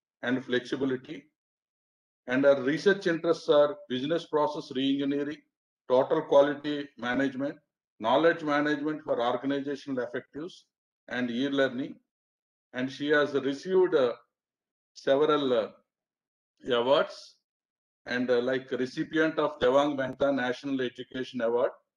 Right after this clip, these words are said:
Women in Education Leadership in December two thousand seventeen. And she is visiting fellow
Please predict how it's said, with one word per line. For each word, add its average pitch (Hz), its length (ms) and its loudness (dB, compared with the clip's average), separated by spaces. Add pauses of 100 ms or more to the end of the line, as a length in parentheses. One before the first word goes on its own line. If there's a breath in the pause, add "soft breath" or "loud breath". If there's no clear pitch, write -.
(240)
Women 135 260 -2
in 143 160 0
Education 135 600 -2
Leadership 123 520 -4 (300)
in 113 120 -10
December 131 480 -6
two 123 200 -6
thousand 127 340 -4
seventeen. 120 560 -6 (600)
And 117 140 -8
she 139 120 -6
is 131 100 -4
visiting 147 500 -4
fellow 170 400 4